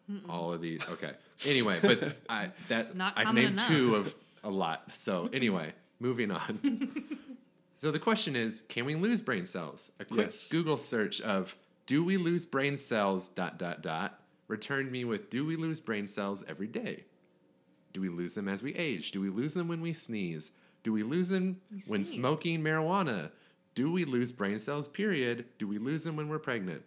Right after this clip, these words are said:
Speaker 3: Ooh.
Speaker 2: So Google and
Speaker 3: Pe-,
Speaker 2: people,
Speaker 3: people are really wondering about
Speaker 2: they
Speaker 3: this.
Speaker 2: are
Speaker 1: Yeah, they have a
Speaker 2: wondering.
Speaker 1: lot of
Speaker 2: They want
Speaker 1: questions.
Speaker 2: to
Speaker 3: A lot of
Speaker 2: know.
Speaker 3: self-care for
Speaker 2: And
Speaker 3: your gray
Speaker 2: <laughs>
Speaker 3: matter.
Speaker 1: <laughs> Yes.
Speaker 2: And here I am to tell you all about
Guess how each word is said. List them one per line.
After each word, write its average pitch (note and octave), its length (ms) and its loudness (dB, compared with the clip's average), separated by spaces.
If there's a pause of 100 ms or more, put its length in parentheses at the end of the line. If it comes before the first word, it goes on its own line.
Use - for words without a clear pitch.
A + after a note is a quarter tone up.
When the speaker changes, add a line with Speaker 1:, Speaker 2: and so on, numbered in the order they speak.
(480)
Speaker 3:
Ooh. G2 220 -6 (880)
Speaker 2:
So - 180 -4
Google C3 640 0 (220)
and B2 180 0
Speaker 3:
Pe-, - 60 -8
Speaker 2:
people, G#2 400 -2
Speaker 3:
people D#3 220 -4
are A2+ 100 2
really G#2+ 260 0
wondering G#2 380 -6
about F#2 160 -6
Speaker 2:
they A#2 160 2
Speaker 3:
this. A2+ 160 -2
Speaker 2:
are A#2+ 60 2
Speaker 1:
Yeah, - 20 4
they - 60 4
have - 60 2
a C#3+ 40 2
Speaker 2:
wondering. C3 320 2
Speaker 1:
lot G#3+ 100 0
of - 140 -8
Speaker 2:
They A#2 140 2
want A2+ 280 0
Speaker 1:
questions. - 140 -12
Speaker 2:
to - 60 -2
Speaker 3:
A A2+ 40 0
lot B2 60 2 (160)
of - 40 2
Speaker 2:
know. G#2+ 120 2
Speaker 3:
self-care A2 580 0 (380)
for A2+ 80 -6
Speaker 2:
And G2+ 200 -2
Speaker 3:
your F#2+ 220 -4 (340)
gray G#2+ 200 2
Speaker 2:
<laughs> G2+ 120 2
Speaker 3:
matter. G2 280 -2
Speaker 1:
<laughs> - 40 -20
Yes. C#4+ 320 -6
Speaker 2:
And A2 160 0
here C#3 220 -2
I C#3+ 140 0
am G#2+ 480 -4
to A#2+ 80 -6
tell E3 220 -2
you A2+ 460 -2
all C#3 160 -6
about C3+ 480 -4